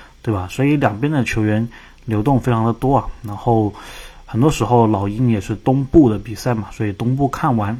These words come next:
刚好可以再看一场西部的比赛，很多时候我也是会选择国王来看。所以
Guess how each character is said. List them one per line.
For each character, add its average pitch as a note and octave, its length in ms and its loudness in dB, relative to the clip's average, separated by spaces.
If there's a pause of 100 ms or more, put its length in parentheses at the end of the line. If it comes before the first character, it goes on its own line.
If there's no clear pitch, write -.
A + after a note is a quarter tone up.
刚 C#3 180 -2
好 G#2+ 240 -6
可 - 140 -4
以 G#2 80 0
再 G2+ 140 -4
看 A#2 180 -6
一 A2+ 40 -2
场 G#2 180 -6
西 - 220 -4
部 C3 160 -2
的 A#2 120 0
比 G#2 140 -8
赛， G2+ 260 -6 (340)
很 A2 140 -6
多 A2+ 100 2
时 A2 140 -2
候 A2 160 -2
我 G2+ 160 2
也 A2 120 4
是 G#2+ 180 -6
会 A#2 200 2
选 G2+ 280 -2
择 G2+ 300 -8 (360)
国 A2+ 160 -6
王 G2+ 180 0 (140)
来 G2 140 -10
看。 G#2 260 -8 (640)
所 A#2 240 0
以 G2+ 640 2